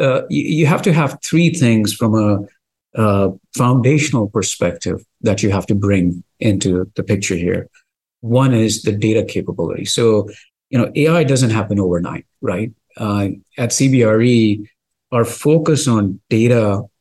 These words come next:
and having enterprise-grade technology has been there for a long time, right? And which has allowed us to move quickly, you know, if you will, uh, into A I, especially generative A I,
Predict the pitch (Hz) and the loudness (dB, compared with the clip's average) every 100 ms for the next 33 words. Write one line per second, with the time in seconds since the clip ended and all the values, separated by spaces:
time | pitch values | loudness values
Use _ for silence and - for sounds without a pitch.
0 | - 117 107 110 107 123 123 110 110 110 | -4 -2 0 2 2 2 0 0 0 0
1 | 104 107 101 101 110 101 107 98 90 101 | 0 0 0 -2 -2 0 0 0 0 0
2 | 107 104 101 107 107 98 98 95 101 87 | 0 2 2 0 2 0 0 0 -2 -4
3 | 95 - - _ _ _ _ - - - | -10 -14 -16 _ _ _ _ -8 -6 -6
4 | - _ _ - 110 123 143 123 107 139 | -12 _ _ -4 0 2 2 2 2 2
5 | 190 131 - 110 110 104 - 110 - 104 | 2 2 0 0 0 0 -2 -4 -2 -2
6 | 101 98 - 107 98 - 104 - 104 101 | 0 -2 -4 -2 -2 -2 -4 -2 0 2
7 | 104 98 95 90 _ _ _ _ - 92 | 2 2 -2 -6 _ _ _ _ -4 0
8 | 92 92 - 113 107 107 104 107 98 95 | 0 -2 0 0 2 -2 -2 0 0 0
9 | 95 95 - 92 120 131 180 165 95 85 | -2 -4 -4 -4 -2 0 0 0 -2 -2
10 | - - | -4 -6